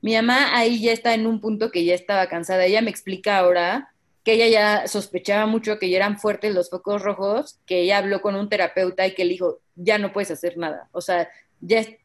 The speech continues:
un nivel que tú no puedes parar, que tú no puedes controlar y deja que explote la bomba. O sea, este fondo, ¿no? Deja que toque fondo. Que para, imagínate, para los papás lo difícil que no sabes si el fondo de tu hijo es,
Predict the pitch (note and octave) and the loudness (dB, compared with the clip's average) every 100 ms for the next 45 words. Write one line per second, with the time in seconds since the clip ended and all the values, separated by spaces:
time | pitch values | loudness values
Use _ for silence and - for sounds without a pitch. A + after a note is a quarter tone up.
0 | _ A3 A#3 A#3 G3+ G#3 G#3 - A#3 A#3 | _ 0 2 2 2 0 -2 0 0 0
1 | B3 B3 G3 G3 G3 - A3 A#3 A#3 A#3 | 0 0 0 0 -2 -4 -4 0 -2 -2
2 | F3 E3 E3+ F3 G#3 - _ _ _ G#3 | -6 0 2 2 0 -6 _ _ _ -6
3 | F#3 F#3 A3 B3 G#3+ E3+ - G3 G3+ G3+ | -2 0 0 0 -2 -6 -2 -2 0 0
4 | F3+ A3 F#3 D3+ D#3+ E3+ - - G#3+ A3 | 2 0 0 -2 -2 -4 -4 -2 -2 0
5 | G#3+ A3 G3+ D#3+ D#3 E3 F3+ G#3 G3 F3 | -2 -2 -2 -2 -4 -4 -2 -4 -4 -6
6 | F3 F3+ F#3+ F#3+ G3+ F3 - - _ _ | -6 -6 -8 -6 -6 -4 -8 -12 _ _
7 | - A3 G#3+ G#3+ - F#3+ F#3+ F#3+ - - | -2 2 2 0 -2 2 2 -2 -16 -10
8 | G3+ - A#3+ A#3 - F3+ F3 F3 F3+ F3+ | -8 -4 -4 -2 -2 0 0 -2 -8 -2
9 | G3+ G#3 A3 F#3 G#3+ G#3 F#3 G#3+ F#4+ _ | -2 0 -2 -2 -8 -6 -6 -4 -6 _
10 | _ _ G3+ G3+ A3 A#3+ A#3 G3+ F3+ F3 | _ _ -4 -2 0 0 0 0 -4 -2
11 | A3 A3 G3 F3+ F#3 F3+ F#3 F3+ G#3 - | -2 0 0 -2 -6 -6 0 0 0 -6
12 | F3+ F#3 F3+ - | -4 -2 -2 -8